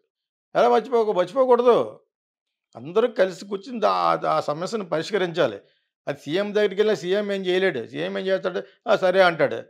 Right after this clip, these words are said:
ఏం చేయగలడు అతను? లీగ-, లెగాలిటీస్ ముందు సీఎం నథింగే.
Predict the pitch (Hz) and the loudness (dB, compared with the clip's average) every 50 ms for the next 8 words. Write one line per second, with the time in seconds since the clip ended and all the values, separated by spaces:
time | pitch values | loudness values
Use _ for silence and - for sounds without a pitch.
0 | _ _ _ _ - 143 185 220 233 233 220 214 202 185 185 175 175 165 175 175 | _ _ _ _ -4 -2 -2 2 4 4 4 6 4 2 2 0 0 -2 -4 -4
1 | 175 175 151 123 139 156 170 170 160 139 135 131 147 175 185 196 185 202 190 165 | -4 -6 -6 -4 -4 -2 -2 0 -2 -2 -2 0 2 2 2 2 2 0 -4 -4
2 | 196 196 208 202 175 196 185 190 196 208 214 202 185 - - 196 190 190 190 185 | -6 -8 -10 -8 -4 -2 -2 0 0 0 2 2 2 2 0 0 0 2 0 0
3 | 175 - | -2 -4